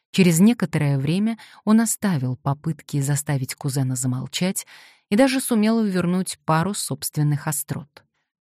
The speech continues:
Позже, когда по команде Тора Маклауда разговоры прекратились,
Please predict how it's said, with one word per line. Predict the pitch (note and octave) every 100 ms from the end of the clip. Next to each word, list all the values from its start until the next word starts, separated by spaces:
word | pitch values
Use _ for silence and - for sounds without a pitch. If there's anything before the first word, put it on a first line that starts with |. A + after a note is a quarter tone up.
| F3+
Позже, | F#3 F#3+ F3+ F#3+
когда | - D#3 D#3 E3
по | -
команде | C#3+ C#3 C#3 C#3+ C3+ C3
Тора | - - D3+ C#3+
Маклауда | C3 C3 - D3 D#3 C#3+ C3
разговоры | C#3+ C3+ C3+ C3 C3+ B2+
прекратились, | - C3+ - C3+ - F3+ F#3 - -